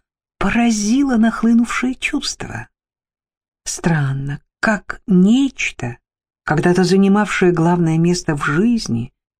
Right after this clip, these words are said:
годы обучения, желанная карьера,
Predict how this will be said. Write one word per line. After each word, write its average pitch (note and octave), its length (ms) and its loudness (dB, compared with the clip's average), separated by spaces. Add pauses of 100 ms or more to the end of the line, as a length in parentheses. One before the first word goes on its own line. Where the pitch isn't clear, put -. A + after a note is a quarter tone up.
(140)
годы F3+ 320 2
обучения, D3 880 -2
желанная F3+ 460 2
карьера, E3+ 760 0